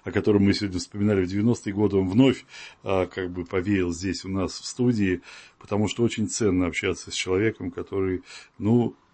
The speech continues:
несёт эту идею возрождения Святой Руси и продолжает это святое дело, э, передавать, э, по, от поколения к поколению. Я вам очень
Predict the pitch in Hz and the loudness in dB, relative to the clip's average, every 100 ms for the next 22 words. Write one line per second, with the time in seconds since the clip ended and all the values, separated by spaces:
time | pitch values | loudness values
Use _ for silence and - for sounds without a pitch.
0 | _ - 113 127 165 156 104 101 98 90 | _ 0 2 4 2 2 0 0 -2 2
1 | 123 117 87 90 98 92 107 123 95 87 | 4 4 4 0 0 0 2 4 4 2
2 | 82 - - - - - 95 107 98 98 | -2 -10 -20 -14 -10 -6 -2 2 2 2
3 | - 127 143 127 - - - - - 92 | 0 2 0 0 -12 -20 -20 -10 -4 0
4 | 92 95 92 - 98 98 95 113 95 85 | 2 2 0 -2 0 2 4 4 4 0
5 | - - - - 95 120 107 92 107 117 | -8 -12 -10 -10 0 4 4 2 2 4
6 | 95 - - - - 92 90 85 95 98 | 2 -2 -20 -18 -8 -2 -2 -2 -2 2
7 | 101 101 90 - - _ - 87 80 95 | 4 4 2 -2 -18 _ -8 -6 -6 -2
8 | 92 85 - - - _ _ _ - 127 | 0 -2 -4 -18 -20 _ _ _ -4 -2
9 | 101 92 104 104 101 90 90 90 98 104 | -2 -2 0 2 4 2 0 -6 -2 2
10 | 113 101 92 98 101 98 95 - 113 - | 4 2 2 2 2 2 0 2 0 0
11 | 87 | -6